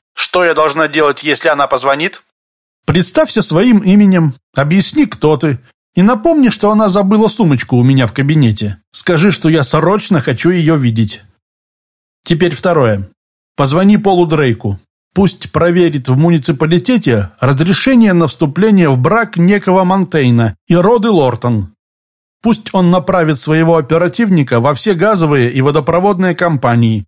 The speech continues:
и выяснит, не обслуживали ли они в последние дни Монтейнов. Когда выяснишь из брачной лицензии имя этого Монтейна,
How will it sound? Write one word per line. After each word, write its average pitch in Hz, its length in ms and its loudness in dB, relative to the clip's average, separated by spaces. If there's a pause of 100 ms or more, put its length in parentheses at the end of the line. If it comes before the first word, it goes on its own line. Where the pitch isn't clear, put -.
и 175 120 2
выяснит, 170 600 2
не 151 120 4
обслуживали 151 760 0
ли 139 180 2
они 214 400 2
в - 80 -20
последние 165 680 0
дни 196 200 4
Монтейнов. 147 800 0 (760)
Когда 175 360 0
выяснишь 202 500 2
из 151 140 2
брачной 180 480 0
лицензии 170 560 0
имя 214 380 2
этого 123 320 0
Монтейна, 120 640 0